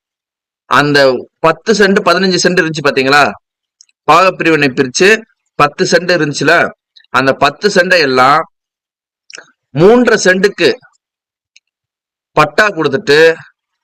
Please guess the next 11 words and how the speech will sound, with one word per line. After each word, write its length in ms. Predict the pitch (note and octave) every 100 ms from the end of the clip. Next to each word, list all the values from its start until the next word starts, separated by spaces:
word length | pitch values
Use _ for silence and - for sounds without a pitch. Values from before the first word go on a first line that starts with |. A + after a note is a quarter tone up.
| _ D#3
மீதி 180 | F3+
இருக்கக்கூடிய 360 | F#3 G3 F#3+ F3+ C#3+ E3
ஆறரை 300 | G3+ G#3+ G#3+ D3+
சென்ட 240 | D3 C#3 D#3+ G3+ G#3 _ _ _ _ _ _
காளிமனை 680 | - E3+ G#3+ A3+ G#3+ E3+ F3 F3+
நத்தம், 380 | D3 _ D3+ E3 C#3+
நத்தம் 380 | C#3+ C#3+ G#3 G#3
புறம்போக்கு 420 | F3 E3+ D#3+ D3 E3+ C#3
காளிமனைன்னு 600 | C#3+ D#3 C3+ B2 B2 E3 A#3 _ _ _ _ _
வகைப்பாடு 520 | A#2+ B2 E3 D#3+ C3 B2+
செஞ்சுட்டாங்க. 460 | A2+ G#2+ - E2+ C2+